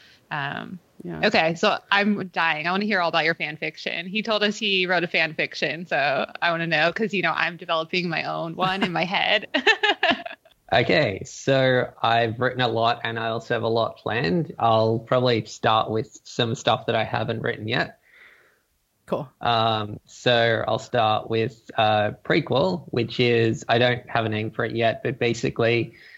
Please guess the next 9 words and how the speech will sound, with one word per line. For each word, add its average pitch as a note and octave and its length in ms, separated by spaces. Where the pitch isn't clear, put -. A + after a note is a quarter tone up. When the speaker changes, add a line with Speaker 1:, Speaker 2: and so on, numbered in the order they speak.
Speaker 3:
um, A#2 380
Joey A#2+ 360
and A2+ 120
Jen's A#2 300
backstory. B2+ 840
So, A2 680
like, A2 400
Speaker 1:
Awesome. D#3 300
Speaker 2:
Awesome. D#3 520